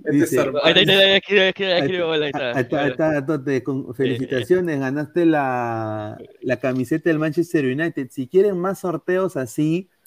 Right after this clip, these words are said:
Speaker 2: yo puedo hacer estos sorteos para, para llegar a los, a, a, a diferentes metas.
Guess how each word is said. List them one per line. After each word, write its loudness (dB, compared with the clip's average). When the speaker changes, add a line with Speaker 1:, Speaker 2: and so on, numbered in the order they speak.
Speaker 2:
yo 0
puedo 4
hacer 2
estos -4
sorteos -4
para, -4
para -4
llegar 0
a -2
los, -4
a, -8
a, -8
a -8
diferentes -6
metas. -6